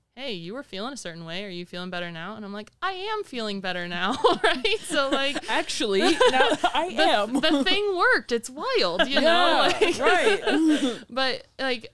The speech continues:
Speaker 1: also, like, trauma brain, convincing myself that I deserve to sit down and, like, that deserving, whew, that's rough. Like,
Speaker 2: Yeah.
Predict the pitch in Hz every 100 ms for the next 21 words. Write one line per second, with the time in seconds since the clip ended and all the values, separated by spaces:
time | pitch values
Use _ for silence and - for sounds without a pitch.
0 | _ 226 277 269 226 220 190 190 - 185
1 | 185 175 170 175 190 196 _ 226 202 180
2 | 208 233 196 170 165 - 151 185 185 165
3 | 165 156 151 160 208 190 160 170 - 170
4 | - 151 156 156 165 - 175 165 170 190
5 | 196 170 151 156 170 220 247 285 _ 554
6 | 494 - _ _ _ _ 269 - 160 160
7 | 180 - - 185 180 175 160 -